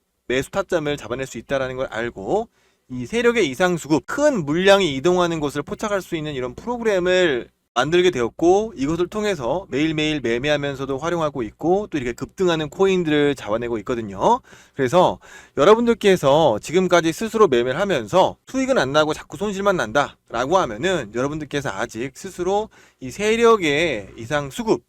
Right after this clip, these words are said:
물량 이동을 포착을 하지 못하시는 거고 코인 매매의 핵심을 모르시는 거예요. 그럼 앞으로 계속해서 매매를 하셔도 수익이 나기가 어렵습니다. 그래서 여러분들께서 이렇게 세력의 이상 수급을 스스로 포착해 나갈 때까지,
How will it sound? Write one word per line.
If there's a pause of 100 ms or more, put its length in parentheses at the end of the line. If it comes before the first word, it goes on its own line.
물량
이동을
포착을
하지
못하시는
거고 (440)
코인
매매의
핵심을
모르시는
거예요. (400)
그럼
앞으로
계속해서
매매를
하셔도
수익이
나기가
어렵습니다.
그래서 (440)
여러분들께서
이렇게
세력의
이상
수급을
스스로
포착해
나갈
때까지,